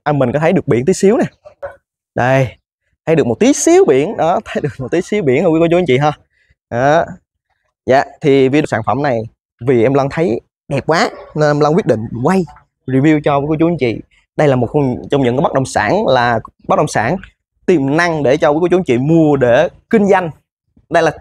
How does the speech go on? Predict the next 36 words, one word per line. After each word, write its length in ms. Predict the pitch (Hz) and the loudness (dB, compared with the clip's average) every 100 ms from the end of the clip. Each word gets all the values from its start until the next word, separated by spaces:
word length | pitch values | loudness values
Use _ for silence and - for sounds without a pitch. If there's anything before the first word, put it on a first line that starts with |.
| - | -10
vị 220 | 135 135 131 | -2 0 2
trí, 160 | 185 240 | 2 2
cái 100 | 208 | 0
này 120 | 151 | 0
là 60 | 127 | 0
vị 140 | 127 | -2
trí 60 | 156 185 | -4 -2
phù 180 | 196 139 | -2 0
hợp 100 | 135 | -2
cho 100 | - | -2
anh 80 | 151 | -4
chị 120 | 127 120 | -4 -2
kinh 200 | 220 208 | 0 2
doanh 200 | 202 185 | 2 0
hơn 200 | 170 175 165 _ _ _ | 2 -2 -2 _ _ _
là 80 | 123 | -4
anh 120 | 131 131 | -2 -2
chị 100 | 127 | 0
mua 300 | 156 185 160 | 2 4 4
để 100 | 143 | 2
ở 220 | 113 147 | 2 0
nha. 80 | 220 - _ _ _ _ - | -2 -8 _ _ _ _ -6
Họ 120 | 120 | -2
rất 240 | 156 - - | 0 -2 -2
ở 380 | 123 139 226 226 | 0 2 2 0
thì 180 | 127 123 | -2 0
em 160 | 156 | -2
Lân 160 | 156 151 | -2 -4
thấy 200 | 170 202 - _ - | -4 -6 -8 _ -4
rất 120 | 196 | 0
là 80 | - - | 0 2
phí 140 | 262 | 2
luôn, 160 | 285 214 _ _ _ _ _ | 2 -2 _ _ _ _ _
rất 100 | - | -6
là 80 | 233 | -4
phí. 260 | - 170 | 0 0